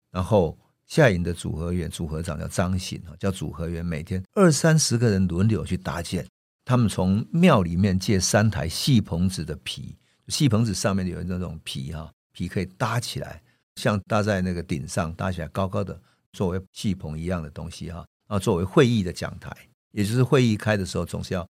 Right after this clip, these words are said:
有一个讲台，上面有一些人嘛哈。那会场四周呢，周围大概一丈的距离哈，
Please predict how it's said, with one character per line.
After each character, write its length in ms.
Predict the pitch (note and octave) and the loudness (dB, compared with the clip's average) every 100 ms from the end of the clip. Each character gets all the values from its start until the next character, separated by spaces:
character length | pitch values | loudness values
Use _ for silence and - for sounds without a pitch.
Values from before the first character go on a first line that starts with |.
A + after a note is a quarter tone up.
| _ | _
有 80 | F2 | -4
一 40 | G2 | -2
个 80 | |
讲 240 | F#2 E2 E2 | 0 -2 -4
台， 140 | D#2+ | -8
上 180 | - F2+ | -6 -4
面 100 | E2+ | -4
有 60 | D#2+ | -8
一 40 | |
些 180 | F2+ E2 | -8 -6
人 220 | F2 - | -6 -10
嘛 140 | E2+ F2 | -14 -16
哈。 200 | D#2+ - _ | -20 -20 _
那 80 | B2 | -2
会 220 | A#2 G#3 D#3+ | 8 8 10
场 220 | A2 G2 | 6 4
四 240 | - D#3 | 4 4
周 260 | B2+ C#3 C3 | 8 8 10
呢， 140 | B2 B2+ _ | 8 4 _
周 220 | - D3+ D3+ | 4 6 8
围 120 | G2+ | 6
大 140 | A2+ | 4
概 100 | A2 | 2
一 140 | - G2+ | 0 -2
丈 300 | G2 C3 G2 | 6 6 6
的 100 | F2 | 0
距 240 | - G#2 | 0 0
离 220 | D#2 C2 | 0 -6
哈， 180 | F2 D#2 | -8 -12